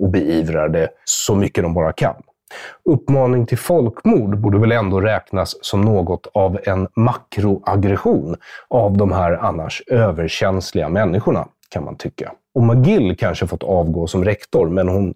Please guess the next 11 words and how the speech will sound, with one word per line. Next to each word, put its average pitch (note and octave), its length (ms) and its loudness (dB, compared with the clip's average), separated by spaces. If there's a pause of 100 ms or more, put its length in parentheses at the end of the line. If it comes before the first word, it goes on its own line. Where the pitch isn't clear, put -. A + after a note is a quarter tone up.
sitter - 360 -2
ju G2 80 2
kvar G#2+ 360 2
som D2+ 240 -6
professor. G2+ 580 -2 (520)
Harvards D#3+ 480 2
rektor E2 340 -2
däremot E2 440 -2
får F#2 100 -2
sitta F2+ 260 -2
kvar F#2+ 320 2